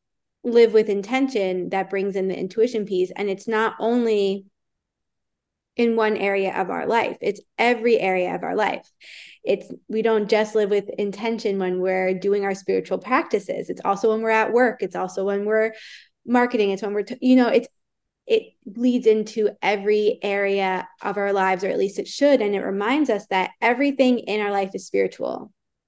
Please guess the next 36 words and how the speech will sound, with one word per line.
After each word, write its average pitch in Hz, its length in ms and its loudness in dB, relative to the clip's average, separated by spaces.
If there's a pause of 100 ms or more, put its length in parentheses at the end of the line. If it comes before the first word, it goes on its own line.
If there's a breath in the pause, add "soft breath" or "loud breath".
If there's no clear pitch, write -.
(720)
Everything 233 840 2 (760 soft breath)
in 233 160 6
our 220 120 2
lives 202 420 0 (260)
can 233 320 -6
be 214 480 -4 (240)
sacred 214 500 2
and 196 140 -2
intentional 190 680 -6
if 190 260 -4
we 190 320 -2
have 190 560 -2 (400)
that 180 440 0 (260)
desire, 202 340 -2
if 214 160 0
we 220 140 4
allow 202 280 2
it - 140 -4
to - 80 -20
be. - 320 -12 (1200 soft breath)
And 214 180 0
so 220 100 0
I, 196 240 0
I 190 480 0 (640)
think 208 240 0
that 196 140 -2
you 214 200 4
are 196 200 0
creating 190 360 0
the 190 60 -4
space 202 420 0
for 185 240 -4
people 185 340 -4
to 190 140 -8
remember 180 420 -2
that 302 320 2